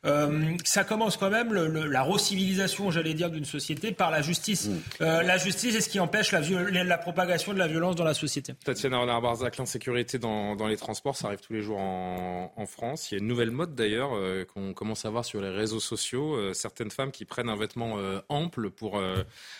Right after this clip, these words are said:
Speaker 3: euh, pour cacher, euh, les, des vêtements peut-être plus proches du corps qu'elles mettraient, euh, parce qu'elles savent que dans les transports, c'est dangereux. Euh, d'affirmer, euh, c'est une part de, de féminité, en tout cas, en tout cas d'être habillée comme elles en ont envie, tout simplement.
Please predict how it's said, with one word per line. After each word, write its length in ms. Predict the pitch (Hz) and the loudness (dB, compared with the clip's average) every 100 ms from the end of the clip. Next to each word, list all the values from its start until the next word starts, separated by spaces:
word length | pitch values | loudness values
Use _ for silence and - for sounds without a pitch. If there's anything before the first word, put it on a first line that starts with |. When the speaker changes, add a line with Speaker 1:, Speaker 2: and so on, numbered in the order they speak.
| - | -4
Speaker 3:
euh, 920 | 98 98 98 95 90 87 87 85 76 80 | 0 2 2 -2 -4 -6 -6 -8 -8 -4
pour 180 | - - | -4 0
cacher, 460 | - 135 - 135 135 | 0 2 4 4 4
euh, 140 | 117 | 2
les, 220 | 104 104 98 | 2 2 0
des 120 | 107 | 0
vêtements 320 | 104 - 120 | -2 -2 -6
peut-être 300 | - 104 98 | -6 -10 -12
plus 140 | - | -12
proches 280 | 104 - 120 | -8 -4 -4
du 120 | 110 | -4
corps 280 | 110 123 120 | -2 -2 -2
qu'elles 140 | 113 104 | -2 -2
mettraient, 320 | 104 - 135 | -4 -2 0
euh, 360 | 185 160 101 | 0 0 -2
parce 220 | 92 - - | -4 -8 -4
qu'elles 280 | 160 113 | -2 -2
savent 280 | - 135 - | -2 -2 -2
que 80 | 120 | -4
dans 140 | 107 | 0
les 100 | 107 | -2
transports, 480 | - 104 - 147 - | -2 -6 -6 -6 -4
c'est 200 | - 113 | -4 -2
dangereux. 520 | 101 143 117 117 175 - _ _ _ _ _ | -2 -2 0 -2 -2 -4 _ _ _ _ _
Euh, 400 | 101 98 98 85 | -2 -2 -2 -6
d'affirmer, 580 | 101 131 - 131 117 160 | -4 -4 0 -2 0 0
euh, 280 | 202 113 104 | 0 0 0
c'est 200 | - 110 | -2 -2
une 160 | 107 104 | -4 0
part 200 | 120 110 | 0 0
de, 140 | 104 | -2
de 160 | 104 98 | -4 -4
féminité, 560 | - 101 98 95 135 | -4 -2 -2 -2 -2
en 100 | 165 | -4
tout 80 | - | -4
cas, 160 | 110 98 | -6 -6
en 20 | |
tout 220 | - 110 | -6 -6
cas 80 | 110 | -4
d'être 360 | 98 107 - | -4 -6 0
habillée 300 | 123 101 117 | 0 2 0
comme 180 | 175 120 | 2 0
elles 160 | 113 107 | 2 0
en 80 | 113 | 0
ont 120 | 123 | 0
envie, 180 | 101 131 | 0 -4
tout 140 | - | -8
simplement. 360 | 104 110 95 | -10 -6 -8